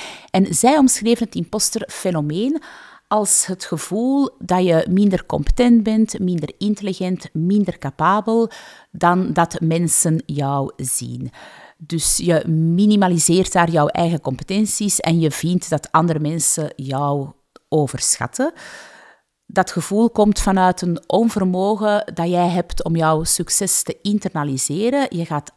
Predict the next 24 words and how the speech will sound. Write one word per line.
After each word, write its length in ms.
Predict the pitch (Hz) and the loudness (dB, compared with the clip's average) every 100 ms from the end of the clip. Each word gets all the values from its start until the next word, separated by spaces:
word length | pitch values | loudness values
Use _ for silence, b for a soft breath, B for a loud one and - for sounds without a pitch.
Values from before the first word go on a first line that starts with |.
| _ | _
altijd 800 | - 180 220 214 175 180 190 - | 4 6 6 2 0 0 -2 -6
de 280 | 165 156 151 - B B B B B B _ - | -4 -2 -2 -6 B B B B B B _ 2
oorzaken, 800 | 170 196 196 196 180 180 180 156 | 6 6 6 4 2 2 2 2
de 80 | 165 | 0
redenen 480 | 143 165 190 180 | 2 2 4 4
van 160 | 156 156 | 2 2
jouw 160 | 151 143 | 2 0
succes 600 | - 160 - 180 - - | -2 -2 -2 0 -4 -2
ergens 500 | 156 165 160 - - _ | -4 -2 -2 -4 -6 _
extern 760 | 147 - - - 147 240 262 - | -10 -4 -4 -2 0 2 2 0
leggen, 480 | 170 202 240 339 403 B B B B B - | -4 -4 -2 -4 -6 B B B B B -12
waardoor 460 | 170 165 160 185 | -4 -2 0 0
dat 100 | 185 | 2
je 60 | 170 | 2
dan 180 | 165 170 | 2 0
uiteraard 520 | - 156 165 160 - | -2 0 2 2 0
ook 180 | 170 151 | -2 -2
jouw 180 | 156 143 - | -2 -2 -2
eigen 360 | 147 185 196 190 | 2 2 2 2
aandeel 440 | 175 185 180 185 - | 4 4 2 0 -2
in 140 | 170 | -4
dat 180 | 156 - | -4 -4
succes 560 | - - - 180 - - | -6 -6 -6 -6 -6 -6
gaat 360 | 156 151 - | -8 -8 -10